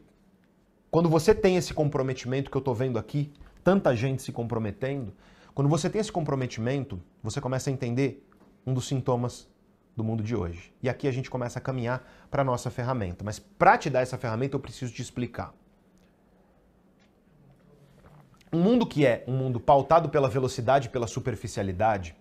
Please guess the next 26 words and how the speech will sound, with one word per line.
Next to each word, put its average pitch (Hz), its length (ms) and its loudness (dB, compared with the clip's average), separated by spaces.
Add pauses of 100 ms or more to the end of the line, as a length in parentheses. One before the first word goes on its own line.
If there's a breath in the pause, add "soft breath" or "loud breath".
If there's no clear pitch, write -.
(120)
esse - 200 -6
mundo 120 200 -2
de 107 120 -4
vitrines 113 520 -2
de 92 100 -6
redes 92 260 -6
sociais, 107 600 0 (1800 loud breath)
ele 131 120 4
é 185 40 8
um 196 40 6
mundo. 147 400 2 (920 loud breath)
Aliás, 120 300 2
deixa 135 200 0
eu 139 40 4
deixar 131 220 0
claro 143 260 4
pra 117 140 -4
você 98 260 -4
que - 80 -8
saiu 117 220 -2
um 120 40 -2
estudo 117 280 -2
muito 160 240 0
recente 120 480 -4
mostrando 117 480 -4
que - 260 -8